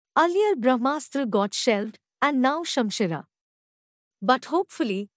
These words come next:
we will see the two biggest releases from the actor this year. Shamshera stars Ranbir Kapoor in a father-son double role. Sanjay Dutt will play the villain in the film,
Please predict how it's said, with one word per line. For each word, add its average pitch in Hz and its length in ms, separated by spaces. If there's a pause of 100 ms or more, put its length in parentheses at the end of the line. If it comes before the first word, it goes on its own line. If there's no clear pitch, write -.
we 294 180
will 349 200
see 349 260
the 320 140
two 294 180
biggest 240 580
releases 254 640 (140)
from 277 260
the 277 200
actor 277 380
this 233 320
year. 175 220 (1000)
Shamshera 381 600
stars 285 600
Ranbir 254 480
Kapoor 269 460 (100)
in 240 100
a 226 80
father-son 254 880
double 214 320
role. 170 320 (1000)
Sanjay 339 560
Dutt 262 280
will 208 160
play 254 260
the 214 140
villain 240 320
in 233 60
the 190 60
film, 233 340